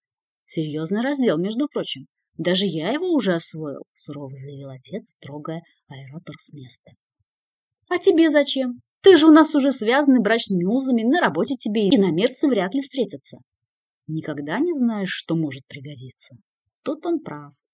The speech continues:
Любимая племяшка гостевала у бабули, пока сестра и ее Сет были заняты делами. И Ливейн время от времени проводила курсы земного языка с тенями.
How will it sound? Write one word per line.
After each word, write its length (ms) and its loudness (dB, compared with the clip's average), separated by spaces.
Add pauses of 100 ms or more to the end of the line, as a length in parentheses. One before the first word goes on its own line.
(760)
Любимая 380 4
племяшка 460 -2
гостевала 500 -10
у 60 -12
бабули, 400 -4
пока 280 -10
сестра 380 -12 (160)
и 60 -8
ее 480 -6
Сет 300 -6 (280)
были 220 2
заняты 400 -4
делами. 440 -18 (420)
И 100 2
Ливейн 420 4
время 300 0
от 80 -16
времени 320 -6
проводила 480 -14
курсы 340 -18
земного 380 -10
языка 420 -18
с 80 -20
тенями. 540 -6